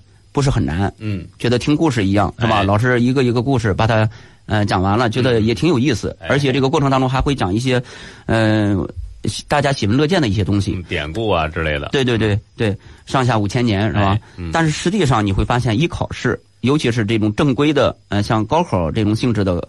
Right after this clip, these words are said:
Speaker 1: 试题，
Speaker 2: 嗯，嗯。
Speaker 1: 历史学科的这个试题啊，是往往是不太容易，
Speaker 2: 嗯。
Speaker 1: 甚至感觉还挺难。
Speaker 2: 这要学起来容易，打起来难。
Speaker 1: 对，对，对，对，
Speaker 2: 啊，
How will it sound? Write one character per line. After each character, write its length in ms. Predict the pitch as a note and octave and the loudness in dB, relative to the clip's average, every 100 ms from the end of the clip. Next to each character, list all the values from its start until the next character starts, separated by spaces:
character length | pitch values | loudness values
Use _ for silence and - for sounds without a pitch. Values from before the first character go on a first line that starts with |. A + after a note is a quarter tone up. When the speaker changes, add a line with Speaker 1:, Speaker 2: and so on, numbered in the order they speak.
| - | -8
Speaker 1:
试 140 | - | -4
题， 280 | G#2+ G2+ G#2+ | -2 0 -2
Speaker 2:
嗯， 180 | - E2+ D#2 | -2 -8 -8
嗯。 180 | D#2+ D#2 | -12 -6
Speaker 1:
历 180 | A#2 D3+ | -2 -2
史 260 | - G#2+ F2 | 0 -2 -2
学 180 | - G#2+ | -2 -2
科 140 | B2+ | 0
的 80 | A#2+ | 2
这 80 | G#2 | 0
个 140 | F#2+ | 0
试 160 | G2 A2+ | -2 -4
题 160 | A2 | -2
啊， 140 | F#2+ E2+ | -2 -2
是 140 | - | 0
往 160 | G#2 G#2+ | 0 2
往 120 | G2+ | 2
是 340 | F#2+ F2+ E2+ - - | 0 0 0 -2 -4
不 80 | - | -2
太 140 | A2 | 0
容 180 | F#2+ F2+ | 2 2
易， 180 | G2+ F2 - | 0 -2 -4
Speaker 2:
嗯。 260 | G2+ E2 D#2+ | -4 -4 -2
Speaker 1:
甚 180 | C#3 A2+ | -2 0
至 180 | G#2+ | 2
感 180 | G2 D#2+ | 0 0
觉 80 | G2 | 2
还 100 | A2+ | 2
挺 160 | - D#2+ | 0 0
难。 260 | E2 G2+ | 0 0
Speaker 2:
这 80 | F#2+ | -2
要 140 | F#2 F2 | -4 -6
学 280 | - A#2 | -4 -4
起 80 | D#3+ | -2
来 120 | G2 | 0
容 200 | E2 E2 | 0 0
易， 100 | G#2+ E2 | 0 0
打 260 | E2 G#2 | -2 -2
起 160 | - D#2+ | -4 -6
来 260 | D2 C#2+ - - | -4 -6 -10 -10
难。 240 | F#2 E2+ D2 | -4 -2 -2
Speaker 1:
对， 120 | B2 | -2
对， 120 | A2 | 0
对， 160 | G#2 G2 | 0 2
对， 140 | A2 | 0
Speaker 2:
啊， 120 | G2+ | 0